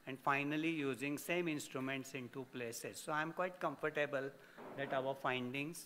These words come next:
which are supported by other findings in this institute, are similar. But there is lot of resistance also.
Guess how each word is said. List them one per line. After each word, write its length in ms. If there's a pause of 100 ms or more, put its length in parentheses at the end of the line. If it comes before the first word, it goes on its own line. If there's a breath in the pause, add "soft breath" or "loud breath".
which 180
are 100
supported 640
by 180
other 240
findings 600
in 140
this 260
institute, 560
are 120
similar. 500 (340 loud breath)
But 300 (100)
there 180
is 160
lot 260
of 100
resistance 720
also. 380